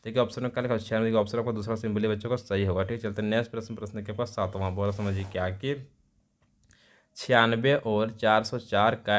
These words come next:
एचसीएफ़ है, इसका सिंपली आपको निकालना है, एचसीएफ़ बच्चों को निकालना है आपको छियानवे चार सौ चार का बच्चों, ठीक है। तो उसमें आपको बहुत ही सिंपल तरीका बताऊंगा निकालने के एलसीएफ़ दोस्तों, ठीक है। आप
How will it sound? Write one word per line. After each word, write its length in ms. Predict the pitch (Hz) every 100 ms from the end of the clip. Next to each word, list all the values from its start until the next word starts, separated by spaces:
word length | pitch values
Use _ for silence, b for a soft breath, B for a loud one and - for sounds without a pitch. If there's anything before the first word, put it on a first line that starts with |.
| 104
एचसीएफ़ 600 | 104 101 - 107 120 -
है, 60 | 101
इसका 360 | 98 117 117
सिंपली 300 | 123 113 110
आपको 160 | 110 113
निकालना 380 | 107 104 101 113
है, 100 | -
एचसीएफ़ 380 | 107 104 117 120
बच्चों 220 | 117 117
को 80 | 113
निकालना 320 | 110 101 104
है 60 | 107
आपको 100 | 123
छियानवे 520 | - - 98 98 113 117
चार 240 | 107 98
सौ 140 | 98 98
चार 280 | 113 98
का 60 | 92
बच्चों, 200 | 90 98
ठीक 120 | 123
है। 60 | 120
तो 420 | - - - -
उसमें 220 | 104 131
आपको 180 | 127 127
बहुत 280 | 113 104 131
ही 60 | 127
सिंपल 380 | 120 107 104 120
तरीका 320 | 113 107 110
बताऊंगा 320 | 104 107 110
निकालने 340 | 110 101 98 107
के 80 | 107
एलसीएफ़ 380 | 101 101 110
दोस्तों, 240 | 101 95 101
ठीक 120 | 123
है। 60 | 113
आप 220 | 107 -